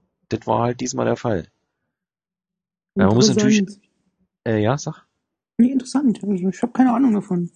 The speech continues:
Speaker 1: Nee, weil ich muss sagen, wenn man sich natürlich vorher die ganzen Gegnerinnen anguckt von Ronda Rousey, die waren halt auch jetzt nicht gerade, wo du sagst, „Na ja.“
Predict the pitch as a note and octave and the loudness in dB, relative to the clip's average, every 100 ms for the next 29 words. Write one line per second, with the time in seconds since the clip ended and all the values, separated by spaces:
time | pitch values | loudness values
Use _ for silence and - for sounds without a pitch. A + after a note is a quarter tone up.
0 | - A#2 D#3+ A#2+ G#2+ G#2 B2 - B2 B2+ | -2 2 4 6 4 2 0 0 0 0
1 | A#2 A#2 A2+ A#2+ A2 A2+ - G#2+ A#2+ C3 | 0 0 -2 -4 -4 -6 -6 -4 -2 -4
2 | B2 B2 A#2+ A2+ A2 A2+ - B2 A2+ A#2+ | -6 -6 -6 -8 -4 -4 -2 -2 0 2
3 | D3 B2+ C3 C3 C#3+ - A#2+ A2 A#2 B2+ | 2 0 -6 -6 -10 -8 -10 -6 -6 -4
4 | A2+ A#2 B2+ B2 A2 F2+ A2+ A#2+ - B2 | -2 -2 -4 -8 -10 -8 -10 -10 -12 -12
5 | - G#2 B2+ - B2 - - B2+ - - | -10 -10 -10 -12 -10 -10 -10 -10 -10 -10
6 | - G#2+ A2 A2+ A#2 A2+ A#2 A2+ A2+ A#2 | -10 -8 -8 -6 -4 -4 -4 -4 -2 -2
7 | - - - A2 A2+ A#2+ C3 F#2 | -2 -4 -6 -8 -6 -4 -6 -8